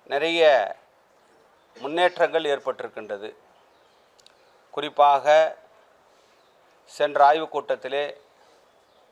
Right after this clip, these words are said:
அறுபது நாட்களிலே பத்தொன்பது சதவீத குற்றங்களுக்குத்தான்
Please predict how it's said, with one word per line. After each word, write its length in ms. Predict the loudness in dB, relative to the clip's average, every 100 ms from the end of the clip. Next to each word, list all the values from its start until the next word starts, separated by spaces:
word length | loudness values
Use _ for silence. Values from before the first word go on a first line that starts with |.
| _ _ _ _
அறுபது 460 | 0 0 0 -2 0
நாட்களிலே 640 | 0 0 -2 -6 -2 -4 -4 -12 -20 -20 _ _ _ _ _ _ _ _ -20 _ _ -2
பத்தொன்பது 580 | -2 2 0 2 0 0
சதவீத 560 | -2 0 -6 -10 2 4 4 0 -10 _ _ _ _ _ _ _ _ _ _ _ _ _ _ _ _ _ _ _ _ _ _ _ _ _ _ _ _ _ _ _ _ _ -18
குற்றங்களுக்குத்தான் 920 | -2 0 2 -2 -2 -4 0 2